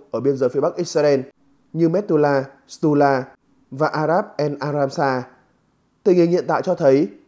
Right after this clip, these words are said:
Hezbollah đang cố gắng duy trì áp lực quân sự lên Israel, trong khi cũng phải đối mặt với sự đáp trả mạnh mẽ. Lực lượng phòng vệ Israel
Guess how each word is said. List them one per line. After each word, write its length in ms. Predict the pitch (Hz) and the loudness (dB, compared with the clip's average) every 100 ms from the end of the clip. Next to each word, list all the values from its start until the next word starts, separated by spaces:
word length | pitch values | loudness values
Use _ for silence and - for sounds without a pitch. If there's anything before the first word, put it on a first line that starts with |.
| - | 0
Hezbollah 440 | 180 175 160 151 | 0 4 4 4
đang 120 | 147 147 | 0 -2
cố 80 | 135 | -4
gắng 160 | 139 | -2
duy 100 | 180 | -4
trì 140 | - 131 | 0 0
áp 140 | 180 | 0
lực 120 | 170 - | -2 -2
quân 140 | 139 | -2
sự 140 | 139 131 | -2 -2
lên 160 | 139 | 0
Israel, 460 | 170 - 143 139 123 - _ _ - | -2 0 4 4 2 -8 _ _ -6
trong 140 | 196 | -4
khi 120 | 220 | -2
cũng 160 | 185 190 | -4 -2
phải 140 | 160 | -2
đối 140 | 123 127 | -2 -2
mặt 160 | 160 127 | -4 -4
với 100 | 131 | -6
sự 140 | 165 | -2
đáp 100 | 156 - | -4 -2
trả 160 | 113 | -4
mạnh 200 | 107 104 | -4 -4
mẽ. 260 | 117 127 175 - _ _ _ _ _ 160 | -2 -2 -2 -6 _ _ _ _ _ -2
Lực 180 | 175 | 0
lượng 120 | 185 165 | 2 0
phòng 140 | 170 | -2
vệ 100 | 160 | -2
Israel 480 | 160 208 190 156 151 | 0 -2 0 0 0